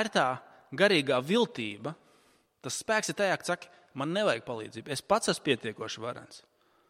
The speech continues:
Par mani nav nekādu spēku, es pats esmu kungs."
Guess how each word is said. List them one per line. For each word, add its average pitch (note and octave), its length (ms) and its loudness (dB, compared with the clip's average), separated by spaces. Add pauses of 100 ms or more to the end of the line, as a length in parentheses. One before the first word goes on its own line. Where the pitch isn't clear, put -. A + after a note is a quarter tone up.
(680)
Par C#3+ 120 4
mani G3+ 220 4
nav A#3 220 4
nekādu C#3+ 400 2
spēku, - 400 -8
es B2 120 -8
pats G#3+ 220 2
esmu A#3 220 -2
kungs." - 560 0